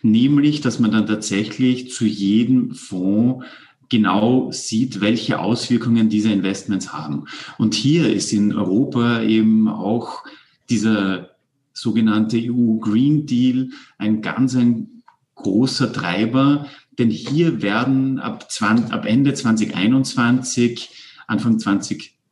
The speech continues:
zweiundzwanzig ganz konkrete Transparenzkriterien gefordert. Das sind zweiunddreißig Kriterien, die auch in diese Richtung gehen, dass man, äh,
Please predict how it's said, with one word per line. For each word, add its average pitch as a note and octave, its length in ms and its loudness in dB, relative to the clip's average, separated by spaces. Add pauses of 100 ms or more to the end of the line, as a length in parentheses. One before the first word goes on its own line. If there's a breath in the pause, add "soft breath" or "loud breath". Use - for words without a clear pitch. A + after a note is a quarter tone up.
(160)
zweiundzwanzig A#2 1120 0 (300 loud breath)
ganz D3 400 0
konkrete A#2 640 0
Transparenzkriterien G#2+ 1080 -2
gefordert. F2+ 680 -2
Das A2 180 0
sind A2+ 260 2
zweiunddreißig A2 640 0
Kriterien, A#2+ 760 0
die G#2+ 500 2 (260 loud breath)
auch - 400 -8 (360)
in A#2 180 0
diese C3 300 2
Richtung A#2+ 400 0
gehen, A#2 560 4
dass A2 220 -2
man, G#2+ 420 0
äh, - 100 -20